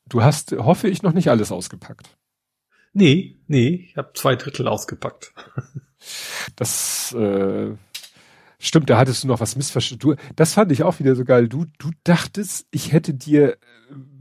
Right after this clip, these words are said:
Speaker 1: vor der Sendung was gesagt. Dabei hatte ich dir
Speaker 2: Genau,
Speaker 1: eine
Speaker 2: ich hatte dich
Speaker 1: E-Mail
Speaker 2: nochmal gefragt, so von wegen, ich hab, ich hab hier drei Sachen, ich hab mir, ich hab, ich weiß, eins ist Geburtstag, eins ist Nikolaus quasi und eins ist Weihnachten.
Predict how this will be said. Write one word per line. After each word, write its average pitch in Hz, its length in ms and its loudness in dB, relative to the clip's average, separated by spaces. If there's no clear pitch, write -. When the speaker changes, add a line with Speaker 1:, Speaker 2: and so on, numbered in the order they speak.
Speaker 1:
vor 175 360 0
der 160 160 6
Sendung 156 460 0
was - 240 -2
gesagt. 127 600 2
Dabei 139 280 6
hatte 147 140 2
ich - 60 -8
dir 147 100 -2
Speaker 2:
Genau, 151 180 4
Speaker 1:
eine 123 100 4
Speaker 2:
ich 107 60 4
hatte 156 120 4
dich 143 80 4
Speaker 1:
E-Mail 160 100 4
Speaker 2:
nochmal 156 100 6
gefragt, 147 400 2
so 165 100 2
von 151 160 4
wegen, 156 220 2
ich 143 100 -4
hab, 147 160 -2
ich - 200 -10
hab 147 100 0
hier 147 100 0
drei 127 220 2
Sachen, 170 320 0
ich 156 160 0
hab 156 80 0
mir, 143 140 -4
ich - 180 -16
hab, 135 160 -2
ich - 180 -6
weiß, 160 540 0
eins 151 260 0
ist - 380 -4
Geburtstag, 175 600 2
eins 156 240 0
ist - 200 -6
Nikolaus 170 500 0
quasi - 460 -4
und 135 100 -4
eins 147 220 0
ist - 320 -6
Weihnachten. 165 500 -2